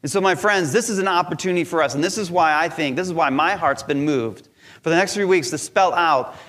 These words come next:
how we get down to business as Living Hope Church. But not only us as a church, but we are part of the kingdom. We're not the only church here.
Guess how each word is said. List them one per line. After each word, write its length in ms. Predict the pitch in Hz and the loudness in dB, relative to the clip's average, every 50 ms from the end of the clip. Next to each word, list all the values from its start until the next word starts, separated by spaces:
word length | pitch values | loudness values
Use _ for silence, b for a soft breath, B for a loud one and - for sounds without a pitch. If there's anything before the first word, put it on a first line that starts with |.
| B B | B B
how 260 | - 196 202 170 185 | 0 2 2 4 4
we 180 | 185 196 208 180 | 2 2 0 2
get 200 | 156 190 180 - | 0 0 0 2
down 280 | 190 175 175 175 165 | 0 2 2 2 0
to 100 | - 147 | 0 -4
business 800 | 117 104 - - 165 160 135 131 139 120 120 113 - - - - - _ _ _ | -4 -4 -4 -2 -2 -2 0 -2 -4 -4 -4 -6 -8 -10 -10 -10 -14 _ _ _
as 200 | - 151 120 127 | -4 -2 -2 0
Living 280 | 151 165 151 151 151 139 | 0 0 2 2 0 0
Hope 220 | 147 139 123 - | 0 -2 -2 -4
Church. 540 | - - - 139 120 - - - - - - _ _ _ _ _ _ _ _ _ _ _ _ _ _ _ _ _ _ _ _ _ _ _ _ | -8 -6 -4 -4 -4 -6 -8 -12 -14 -14 -16 _ _ _ _ _ _ _ _ _ _ _ _ _ _ _ _ _ _ _ _ _ _ _ _
But 120 | - 180 175 | 0 2 4
not 160 | 220 226 220 | 4 4 4
only 160 | 214 202 190 | 4 4 4
us 160 | 196 202 180 | 2 2 0
as 80 | 185 175 | -2 -4
a 40 | 156 | -2
church, 240 | - - 208 165 139 | 0 0 0 0 0
but 120 | 165 160 | 0 0
we 160 | 175 226 214 | 2 2 2
are 40 | 180 | 2
part 340 | - - - 202 196 190 - | 0 -2 0 2 2 2 4
of 80 | 180 | 2
the 80 | 147 139 | 0 -2
kingdom. 440 | - - - 214 214 196 156 143 139 | -4 -4 -4 -2 -2 0 0 0 0
We're 160 | 151 156 147 | 0 0 2
not 460 | 151 170 196 220 226 208 185 156 - | 0 0 0 2 2 2 2 0 0
the 100 | 165 165 | -2 -2
only 240 | 180 190 190 180 165 | 0 0 2 2 0
church 360 | - - 196 180 160 - - | 0 0 -2 -2 -2 -4 -4
here. 420 | - 131 143 139 113 113 104 - | -2 0 0 0 0 -2 -6 -12